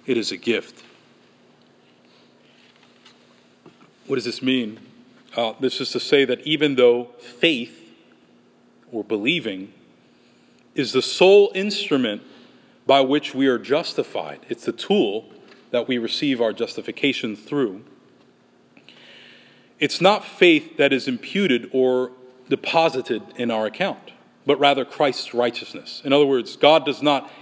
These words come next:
count your faith as a righteous act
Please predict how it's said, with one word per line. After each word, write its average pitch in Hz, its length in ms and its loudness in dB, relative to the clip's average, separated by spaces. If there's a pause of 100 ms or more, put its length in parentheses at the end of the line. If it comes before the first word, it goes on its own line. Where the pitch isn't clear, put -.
count 156 340 0
your 131 240 4
faith - 560 2 (420)
as 127 180 -2
a 131 80 2
righteous 135 720 -2
act 104 380 -6